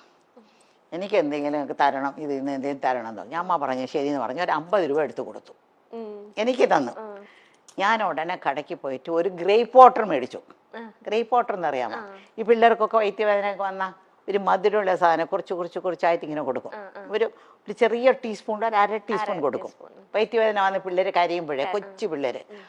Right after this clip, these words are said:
Speaker 1: അപ്പൊ ഞങ്ങളെ വീട്ടിൽ എപ്പോഴും ഗ്രേപ്പ് വാട്ടർ ഉണ്ടാവും, പക്ഷെ ഞങ്ങൾക്കെല്ലാം തരത്തില്ല, ഏറ്റവും അവസാനത്തെ കൊച്ചിനെ കിട്ടത്തുള്ളത്.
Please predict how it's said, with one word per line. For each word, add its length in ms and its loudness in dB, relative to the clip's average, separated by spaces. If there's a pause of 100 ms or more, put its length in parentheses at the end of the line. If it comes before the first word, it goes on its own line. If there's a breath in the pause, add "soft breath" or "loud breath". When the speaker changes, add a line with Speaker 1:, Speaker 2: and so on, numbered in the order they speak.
(320 loud breath)
Speaker 1:
അപ്പൊ 140 2
ഞങ്ങളെ 300 4
വീട്ടിൽ 240 2
എപ്പോഴും 340 4
ഗ്രേപ്പ് 280 4
വാട്ടർ 220 4
ഉണ്ടാവും, 320 0
പക്ഷെ 200 -2
ഞങ്ങൾക്കെല്ലാം 540 0
തരത്തില്ല, 520 0 (320 soft breath)
ഏറ്റവും 600 4
അവസാനത്തെ 600 4
കൊച്ചിനെ 460 -2
കിട്ടത്തുള്ളത്. 640 2